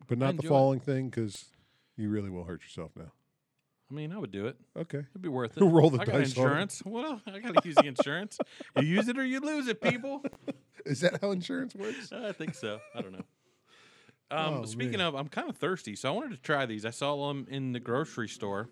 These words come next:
Speaker 1: What do you got?
Speaker 2: They are bubble tea. They
Speaker 1: Bubble tea.
Speaker 2: Here's the thing about these. They're, like, in the, uh, maybe we could, maybe we could, uh, I got six,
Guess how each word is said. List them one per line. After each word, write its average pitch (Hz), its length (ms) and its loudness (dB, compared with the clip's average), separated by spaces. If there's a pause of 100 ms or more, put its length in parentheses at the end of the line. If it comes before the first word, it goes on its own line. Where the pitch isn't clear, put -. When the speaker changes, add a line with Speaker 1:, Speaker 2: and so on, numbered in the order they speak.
Speaker 1:
What 127 120 2
do 127 40 2
you 127 140 2
got? 101 120 -4 (300)
Speaker 2:
They 180 140 -2
are 175 160 0
bubble 160 600 -4 (240)
tea. 147 480 -4 (920)
They 98 100 0
Speaker 1:
Bubble 92 200 -6
tea. 87 260 -12
Speaker 2:
Here's 190 240 -8
the 165 60 -12
thing 185 240 -10
about 127 260 -4
these. 104 400 -8 (840)
They're, 147 160 0
like, 139 200 -2
in 131 200 -6
the, 117 260 -4
uh, 92 400 -8 (1900)
maybe 107 160 -12
we 107 100 -12
could, - 160 -14 (140)
maybe 113 140 -10
we 110 60 -10
could, 92 160 -12
uh, 87 280 -10 (180)
I 113 80 -12
got 117 140 -6
six, - 360 -12